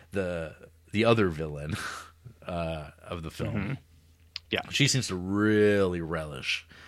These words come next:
Speaker 1: in cr-, the cruelty.
Speaker 2: Yes. And they were saying that, like, uh, a lot of that was kinda her, like, uh, her spin on it, or, like, the lines were, she didn't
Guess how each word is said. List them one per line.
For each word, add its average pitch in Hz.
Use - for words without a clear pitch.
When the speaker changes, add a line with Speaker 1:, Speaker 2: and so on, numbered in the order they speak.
Speaker 1:
in 90
cr-, -
the 90
cruelty. 78
Speaker 2:
Yes. -
And 123
they 135
were 139
saying 127
that, 123
like, 104
uh, 92
a 113
lot 110
of 117
that 113
was 104
kinda 95
her, 107
like, 98
uh, 92
her 101
spin 120
on 123
it, 139
or, 123
like, 107
the 127
lines 139
were, 117
she -
didn't 175